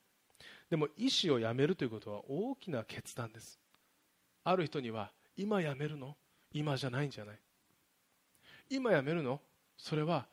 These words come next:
今までの経験はどうなるの？本当にそれでいいの？」そう言われたんですね。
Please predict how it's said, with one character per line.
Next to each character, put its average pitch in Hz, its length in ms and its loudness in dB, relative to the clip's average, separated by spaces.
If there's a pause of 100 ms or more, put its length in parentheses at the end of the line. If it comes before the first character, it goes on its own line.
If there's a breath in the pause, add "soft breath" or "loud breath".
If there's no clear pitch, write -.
(140 soft breath)
今 196 180 4
ま 233 120 6
で 214 80 4
の 143 140 0
経 220 320 2
験 226 220 0
は 220 120 0
ど 208 200 -6
う 240 40 -6
な 165 100 -4
る 117 100 -10
の？ 143 140 -10 (1300 soft breath)
本 269 420 0
当 269 100 0
に 247 100 -2
そ 226 140 -2
れ 214 80 2
で 214 120 0
い 196 60 0
い 151 40 -2
の？」 110 120 -6 (1700)
そ 143 300 -6
う - 60 -12 (140)
言 120 80 -8
わ 117 80 -4
れ 113 60 -6
た 131 120 -4
ん 107 60 -12
で - 80 -16
す - 120 -20
ね。 120 160 -6